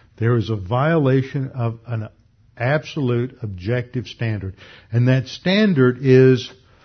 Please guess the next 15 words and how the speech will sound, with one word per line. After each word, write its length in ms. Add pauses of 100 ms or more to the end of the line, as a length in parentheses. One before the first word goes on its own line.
(180)
sometimes 600
mistakenly 880
expressed 800
as 440
the 160
law, 400
but 140
that's 260
a 60
confusing 1160
way, 160
and 80
you'll 140
get 200
into, 240